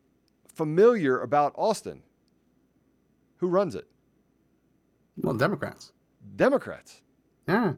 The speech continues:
Speaker 2: yeah.
Speaker 1: And the police act like asses, and they treat people terribly. Terribly.
Speaker 2: Sure.
Speaker 1: I, I was walking down the street in Austin, just walking down the street, and I watched a police officer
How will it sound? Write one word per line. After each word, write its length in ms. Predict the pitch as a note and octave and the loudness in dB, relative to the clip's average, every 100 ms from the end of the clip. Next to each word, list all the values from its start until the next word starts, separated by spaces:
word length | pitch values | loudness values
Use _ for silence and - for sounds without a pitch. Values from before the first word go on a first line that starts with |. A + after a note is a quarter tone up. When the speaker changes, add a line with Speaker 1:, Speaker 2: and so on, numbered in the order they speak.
| D3+ | -2
Speaker 2:
yeah. 140 | G#3+ - | -2 -4
Speaker 1:
And 300 | A2 A2 G2 | -10 -10 -12
the 100 | A2 | -14
police 460 | F#2+ A2+ D3+ G#3 - | -10 -4 -2 -2 -2
act 220 | C3+ E3+ | -2 -2
like 300 | D#3+ E3+ F3+ _ - | 0 0 -2 _ -2
asses, 540 | E3 G#3 - G2 - - | 2 2 0 -12 -14 -12
and 120 | B2 | -6
they 120 | B2+ | -4
treat 320 | B2 F#3 G3 | -4 -4 -4
people 260 | F#3+ D#3+ D#3+ | -6 -8 -10
terribly. 640 | - F3+ G3 C3 E2+ C#2 _ _ _ _ _ _ _ | 0 2 4 2 -4 -16 _ _ _ _ _ _ _
Terribly. 520 | - A#3 D4+ B3+ F#2 | 0 4 6 4 2
Speaker 2:
Sure. 80 | - _ _ _ _ _ - | -4 _ _ _ _ _ -10
Speaker 1:
I, 100 | F3 _ _ _ _ - | -10 _ _ _ _ -4
I 100 | F#3 | 0
was 180 | A3+ C3 | 0 -2
walking 520 | A#2 F3 B3 C#4 C#4 | 0 4 4 2 0
down 220 | C4 B3+ | 2 2
the 60 | A#3 | 0
street 360 | - C4 G#3+ | -4 -4 -2
in 100 | E3+ | 0
Austin, 340 | G3+ G#3 B2 A2 | 2 2 -2 -10
just 200 | D3+ C#3 | -8 2
walking 340 | G#3 B3+ C4+ | 2 2 -2
down 200 | A#3+ A#3+ | -2 -2
the 60 | A3+ | -4
street, 420 | - B3+ C#3+ C3+ _ _ _ _ _ - | -4 -2 -2 -2 _ _ _ _ _ -12
and 140 | D#3 | -4
I 100 | D#3+ D#3 | 0 0
watched 440 | A2+ D#3+ A3 - | 0 0 0 -2
a 60 | G#3+ | -8
police 360 | G3+ A3 A3 | -6 -8 -4
officer 500 | E3+ D3 - D#3+ D#3 | 0 -2 -2 -6 -6